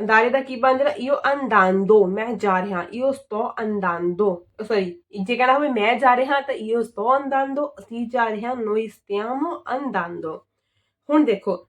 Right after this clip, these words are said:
ਬੱਚੇ ਖੇਡ ਰਹੇ ਹਨ। ਬੱਚੇ ਕੀ ਆ? Sempre ਆ, ਦੇਖੋ, i bambini। ਇੱਥੇ ਜ਼ਿਆਦਾ ਜ਼ੋਰ ਨਹੀਂ ਦੇਣਾ। ਹੁਣ ਬੱਚਿਆਂ ਦੇ ਨਾਲ ਸੇਮ ਕੀ ਲਿਖਣਾ? Stanno। ਹੁਣ ਬੱਚੇ ਰੋ ਰਹੇ ਹਨ।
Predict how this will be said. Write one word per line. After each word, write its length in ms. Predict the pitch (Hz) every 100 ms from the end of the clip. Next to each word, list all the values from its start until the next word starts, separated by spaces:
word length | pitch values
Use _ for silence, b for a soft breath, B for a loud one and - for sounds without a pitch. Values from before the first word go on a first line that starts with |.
| _
ਬੱਚੇ 320 | 233 233 311 311
ਖੇਡ 380 | - 302 285
ਰਹੇ 300 | 202 196 175
ਹਨ। 200 | 170 170 - _ _ -
ਬੱਚੇ 380 | 226 233 285 285
ਕੀ 200 | 294 302
ਆ? 80 | 302
Sempre 680 | 302 _ 233 226 233 262
ਆ, 60 | 247
ਦੇਖੋ, 200 | 214 220
i 40 |
bambini। 920 | - 214 190 202 208 269 349 339 370 370 _ _ _ _
ਇੱਥੇ 200 | 220 254
ਜ਼ਿਆਦਾ 220 | 240 226
ਜ਼ੋਰ 300 | 220 208 214
ਨਹੀਂ 140 | 247 285
ਦੇਣਾ। 400 | 285 294 320 320 b b b 226
ਹੁਣ 80 |
ਬੱਚਿਆਂ 340 | 226 226 269 262
ਦੇ 60 |
ਨਾਲ 180 | 269 262
ਸੇਮ 240 | 262 254 269
ਕੀ 100 | 262
ਲਿਖਣਾ? 300 | 254 240 226
Stanno। 800 | - - 247 302 311 339 349 _ _ _ _ _ _ _ 285
ਹੁਣ 100 | 294
ਬੱਚੇ 340 | 269 311 311
ਰੋ 360 | 220 233 262 277
ਰਹੇ 280 | 233 226
ਹਨ। 220 | 220 170